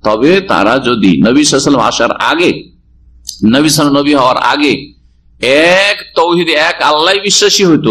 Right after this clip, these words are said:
তৌহিদে বিশ্বাসী, ঈসা আলাইহিস সালাম বিশ্বাসী, ঈসা আলাইহিস সালামকে আল্লাহর বান্দা বলতো, ঈসা আলাইহিস সালামকে আল্লাহর পুত্র বলতো না, তাহলে অবশ্যই জান্নাতে গেছে তারা,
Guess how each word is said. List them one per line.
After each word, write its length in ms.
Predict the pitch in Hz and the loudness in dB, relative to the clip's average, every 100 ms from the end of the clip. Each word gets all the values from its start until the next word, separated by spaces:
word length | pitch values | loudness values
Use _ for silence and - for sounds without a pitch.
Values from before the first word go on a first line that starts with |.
| 107 | -2
তৌহিদে 520 | 107 156 175 190 196 | 0 2 2 0 -2
বিশ্বাসী, 500 | 196 190 190 175 165 | -2 -2 0 0 0
ঈসা 340 | 147 160 156 165 | 2 2 2 2
আলাইহিস 240 | 185 180 | 0 0
সালাম 220 | 185 190 | -2 -2
বিশ্বাসী, 380 | 180 170 175 165 | -2 -2 0 0
ঈসা 260 | 160 156 170 | -2 0 0
আলাইহিস 200 | 180 175 | -2 -2
সালামকে 300 | 180 180 170 | -2 -2 -2
আল্লাহর 300 | 170 180 156 | -2 0 0
বান্দা 280 | 151 175 196 | 0 -2 -2
বলতো, 320 | 214 202 143 104 - _ - | 0 0 -2 -4 -8 _ -2
ঈসা 300 | 170 175 180 | 0 2 0
আলাইহিস 200 | 190 190 | 0 0
সালামকে 300 | 190 185 180 | -2 -2 0
আল্লাহর 300 | 175 185 185 | 0 -2 -2
পুত্র 200 | 196 202 | -2 0
বলতো 260 | 202 190 147 | 0 0 0
না, 100 | 120 101 | -2 -2
তাহলে 260 | 101 104 | -2 0
অবশ্যই 360 | 113 175 185 262 | 2 0 0 0
জান্নাতে 340 | 269 269 269 | 0 0 0
গেছে 240 | 262 202 196 | -2 -2 -2
তারা, 220 | 131 85 | -4 -6